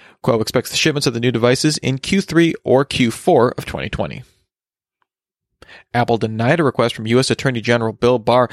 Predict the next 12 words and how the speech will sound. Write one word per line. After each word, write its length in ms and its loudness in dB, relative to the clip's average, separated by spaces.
to 120 -4
unlock 380 -2
two 220 0
iPhones 640 0
belonging 360 0
to 100 2
the 80 0
Saudi 400 0
Air 160 2
Force 260 0
cadet 300 2
who 100 -2